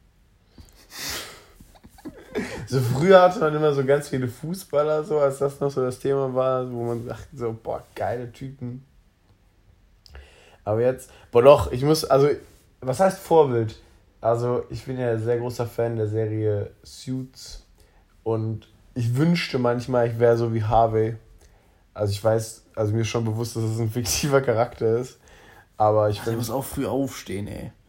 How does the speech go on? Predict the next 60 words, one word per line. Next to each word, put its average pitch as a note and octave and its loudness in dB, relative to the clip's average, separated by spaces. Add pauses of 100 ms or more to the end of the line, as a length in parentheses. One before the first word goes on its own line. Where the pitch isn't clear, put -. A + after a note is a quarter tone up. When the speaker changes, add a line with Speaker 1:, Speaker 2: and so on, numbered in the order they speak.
(120)
Speaker 1:
Ja, A2+ 0
aber G3 2
das F3+ -2
hätte F3 -2
ich C#3 -8
kein E3+ 0
Speaker 2:
Ich, E3 -10
Speaker 1:
Problem D3 -8
Speaker 2:
oh, A#2+ -6 (300)
Speaker 1:
mit. G#2+ -8
Speaker 2:
nee, A2+ -6
ich G#2 -6
Speaker 1:
Aber A2 0
Speaker 2:
kann A#2 0
Speaker 1:
wenn D3+ 6
Speaker 2:
nicht D3+ 4
Speaker 1:
du D3+ 10
halt C#3+ 8
Speaker 2:
drauf. - -2
Speaker 1:
so C#3 0
Speaker 2:
Also, A2+ 2
das D3+ 6
Speaker 1:
Skill D#3+ 2
Speaker 2:
wär C3 6
das C3+ 8
Speaker 1:
hast - -6
Speaker 2:
Ding, C3+ 2
was A#2 -2
mich A#2 -4
stören G#2+ -4
würde. G#2 -4 (420)
Speaker 1:
<laughs> C3+ -4
Ja. D3 -2 (880)
Nee, A2+ 0
aber A#2 6
das, A#2+ -2
äh, A#2 2
das A2 -4
wär G#2+ -4
krass, - -10
äh, G2+ -10
wenn G#2+ -6
ich G#2 -6
so G#2+ -8
wäre, A2 -4
aber G2+ -6
bin G#2 -8
ich G#2+ -12
leider G2+ -4
sehr G2+ -6
weit G#2 -6
von G2+ -10
entfernt G#2 -8
und G2+ -10
muss G#2+ -10
man G#2+ -10
sich G#2+ -10
dann G2+ -12
auch G2+ -10
eingestehen. G#2+ -12